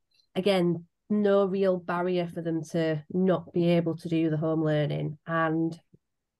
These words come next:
deadlines are always long enough that they should be able to go to that if they need to. It's not a case of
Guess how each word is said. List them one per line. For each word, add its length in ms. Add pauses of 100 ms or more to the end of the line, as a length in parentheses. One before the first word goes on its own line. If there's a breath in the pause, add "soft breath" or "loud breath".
(380)
deadlines 840
are 220
always 540 (360)
long 320
enough 400
that 120
they 120
should 280
be 120
able 160
to 100
go 220
to 140
that 180
if 120
they 140
need 320
to. 80
It's 160
not 220
a 40
case 280
of 180